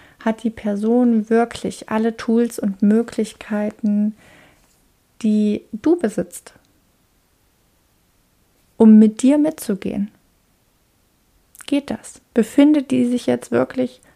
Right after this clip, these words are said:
an dem Punkt, wo du bist? Denn manche Menschen brauchen halt einfach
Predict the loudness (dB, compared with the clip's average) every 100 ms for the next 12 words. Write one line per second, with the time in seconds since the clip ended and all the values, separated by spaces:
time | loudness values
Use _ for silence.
0 | _ -2 -2 0 -2 -2 0 0 0 -4
1 | -18 _ _ _ _ _ _ _ _ _
2 | -4 -2 -4 -6 -8 -18 -20 _ _ _
3 | _ _ _ _ -4 2 4 4 2 0
4 | 2 0 0 -4 0 0 2 0 0 0
5 | -2 -2 -2 0 -2 -2